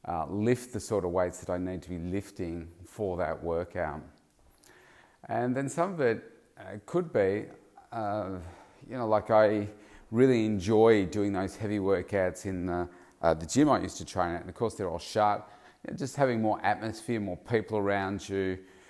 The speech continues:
uh, probably using the drive from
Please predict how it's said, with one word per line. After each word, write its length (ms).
uh, 200
probably 460
using 520
the 100
drive 680
from 340